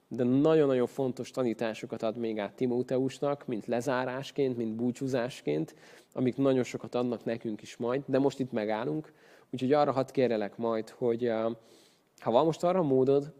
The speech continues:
olvasd el egyben az egész levelet, hogy kicsit jobban mindaz, amit már most átbeszéltünk, az mélyre tudjon menni, és amit, amit Isten szeretne azon mondatok közül most kidomborítani neked, azt elő tudja benned hozni. Most szeretnék imádkozni, és így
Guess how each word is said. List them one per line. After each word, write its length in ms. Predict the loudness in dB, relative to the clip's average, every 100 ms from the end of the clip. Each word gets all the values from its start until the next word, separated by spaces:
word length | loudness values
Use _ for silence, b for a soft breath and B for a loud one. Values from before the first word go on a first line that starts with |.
| 2
olvasd 380 | 4 4 4 4
el 100 | 4
egyben 240 | 4 2
az 120 | 0
egész 320 | -2 -2 -6
levelet, 520 | -6 -6 -6 -8 -14 -20 _ _ _ _ _ _ _ -10
hogy 120 | -4
kicsit 300 | -4 -4 0
jobban 440 | 0 2 0 0 -4 B B B B B 2
mindaz, 320 | 4 6 6
amit 220 | 4 4
már 160 | 2 0
most 180 | -2 -2
átbeszéltünk, 680 | -2 0 0 0 2 0 0
az 100 | 0
mélyre 340 | 2 2 0
tudjon 340 | -2 -2 -2
menni, 280 | 0 0 0
és 120 | -2
amit, 260 | 0 0 0
amit 280 | 0 0 0
Isten 280 | -2 -2 -2
szeretne 560 | 0 0 0 -2 0
azon 440 | -2 0 -2 -4 -4
mondatok 480 | 2 4 4 2 2
közül 280 | 2 2 0
most 220 | -2 0
kidomborítani 720 | 2 4 6 6 4 2 0
neked, 440 | -2 -2 -4 -4 B B B _
azt 200 | -8 0
elő 180 | 2 2
tudja 260 | -2 -2
benned 340 | -2 -2 -4 -6
hozni. 440 | -10 -8 -12 -14 -18 _ _ _ _ _ _ -12 -4
Most 140 | 0
szeretnék 400 | 2 2 0 -2
imádkozni, 540 | -2 -4 -6 -8 -6
és 160 | -10 -8
így 180 | -8